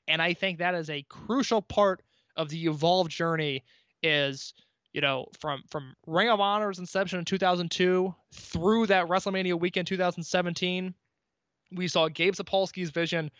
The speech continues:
for independent wrestling, and I think that infiltrated throughout the entire indie system. And Gabe's thought process ultimately ruled the land. And then we saw a newer, fresher, more innovative mind take control,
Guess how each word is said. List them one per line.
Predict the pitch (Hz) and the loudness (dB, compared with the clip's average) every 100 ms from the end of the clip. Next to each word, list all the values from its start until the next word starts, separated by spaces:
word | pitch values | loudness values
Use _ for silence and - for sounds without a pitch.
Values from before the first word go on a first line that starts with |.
| _ - | _ -6
for | 170 185 | -4 0
independent | 180 175 180 156 | 0 0 -2 -2
wrestling, | 160 170 202 180 | -4 -4 -4 -2
and | 151 | -2
I | |
think | - 170 | -4 -2
that | 160 156 | 0 0
infiltrated | 180 175 190 - 170 165 | -2 0 0 0 -2 -2
throughout | - 165 | 0 0
the | 156 147 | 0 -4
entire | 143 - 165 175 180 - | -6 -2 0 0 -2 -2
indie | 180 180 175 | -4 -4 -6
system. | - 214 202 247 269 294 _ _ _ | -6 -4 -2 -2 -4 -6 _ _ _
And | 180 175 156 _ _ 147 - | 0 0 -4 _ _ -20 -4
Gabe's | 175 208 233 - | 0 0 -2 -12
thought | - 190 214 - | -8 -6 -6 -8
process | - 202 208 220 214 - | -8 -4 -4 -4 -6 -2
ultimately | 196 - 180 175 | -2 -2 -6 -8
ruled | 151 180 202 | -4 -2 0
the | 180 | 0
land. | 160 160 185 220 254 - _ _ _ | 0 -2 -2 -2 -6 -12 _ _ _
And | 170 165 | 0 0
then | 180 | -2
we | 190 190 | -2 -2
saw | - 190 185 170 - _ _ - | 0 0 2 0 -4 _ _ -6
a | 151 | -4
newer, | 151 160 202 226 226 220 - _ _ | -4 0 2 2 0 -2 -8 _ _
fresher, | - - 190 196 - 196 180 - 165 | -20 -2 2 2 2 -2 -4 -8 -6
more | 165 165 - | -2 -2 -2
innovative | 190 190 180 175 175 143 | 0 2 2 2 0 0
mind | 156 160 160 151 | 0 2 0 -4
take | - 180 | -4 -6
control, | - 165 - 175 160 151 135 | -6 -12 -8 -4 -2 -2 -4